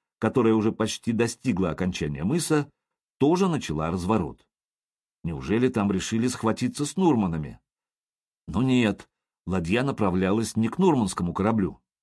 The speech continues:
Она уходила на север. Бегут? Почему? Нурман-гребец на ялике выкрикнул что-то и заработал в полную силу. Нос ялика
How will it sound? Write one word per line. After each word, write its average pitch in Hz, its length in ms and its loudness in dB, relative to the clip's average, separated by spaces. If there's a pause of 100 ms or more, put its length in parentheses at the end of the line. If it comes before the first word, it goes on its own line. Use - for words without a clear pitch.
(220)
Она 90 240 0
уходила 90 480 0
на 104 120 -2
север. 95 420 0 (640)
Бегут? 80 500 -4 (640)
Почему? - 540 -2 (960)
Нурман-гребец 131 800 0
на 85 100 -2
ялике 147 540 0 (360)
выкрикнул 165 560 0
что-то 147 520 0 (300)
и 214 60 0
заработал 113 520 0
в - 140 -12
полную 82 400 -2
силу. 113 480 -6 (760)
Нос 82 320 -4
ялика 95 540 -2